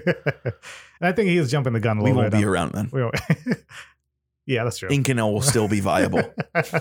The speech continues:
Speaker 1: My Inconel parts that I designed twenty years ago will still be around. <laughs> Yeah, I think he's jumping the gun a little bit. I mean, I, I feel like that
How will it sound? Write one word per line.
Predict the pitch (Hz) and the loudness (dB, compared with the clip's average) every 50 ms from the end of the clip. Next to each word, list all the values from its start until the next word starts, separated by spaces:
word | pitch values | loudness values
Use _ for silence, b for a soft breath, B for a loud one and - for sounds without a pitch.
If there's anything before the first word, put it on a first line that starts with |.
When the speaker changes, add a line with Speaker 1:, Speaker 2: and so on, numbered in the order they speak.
| - B B B B B B | -4 B B B B B B
Speaker 1:
My | 156 151 | -2 -2
Inconel | 147 147 151 147 131 | 0 0 0 0 0
parts | - - 139 139 135 - | 0 0 0 0 0 0
that | 139 131 120 | 0 0 0
I | 123 117 | 0 0
designed | 113 120 123 123 123 120 120 - | 0 0 -2 -2 -2 -4 -4 -4
twenty | - 143 127 123 | -4 -4 -2 -2
years | 120 123 117 113 | -2 -2 -2 -2
ago | 117 110 | -2 -2
will | 113 | -2
still | 113 - 127 117 | -2 -2 -2 -2
be | 110 123 | -2 0
around. | 113 113 117 123 - - 139 131 131 131 - B | 0 0 0 0 0 0 2 2 2 0 -2 B
<laughs> | B B B B B B B B B B B B _ _ - | B B B B B B B B B B B B _ _ -4
Yeah, | 170 185 190 196 | -2 0 2 2
I | 196 | 2
think | 185 240 214 | 2 2 2
he's | 190 143 | 2 2
jumping | 139 165 139 139 135 120 | 2 2 2 2 0 2
the | 117 | 2
gun | 123 120 117 | 2 2 2
a | |
little | 110 107 110 | 2 0 0
bit. | 101 120 | 0 0
I | 131 131 | 0 0
mean, | 135 127 120 | 0 0 0
I, | 127 131 131 - | 0 -2 -2 0
I | 139 131 | 0 0
feel | 123 - 151 135 | 0 0 0 0
like | 127 120 120 | 0 0 0
that | 123 113 113 - | -2 -2 -4 -6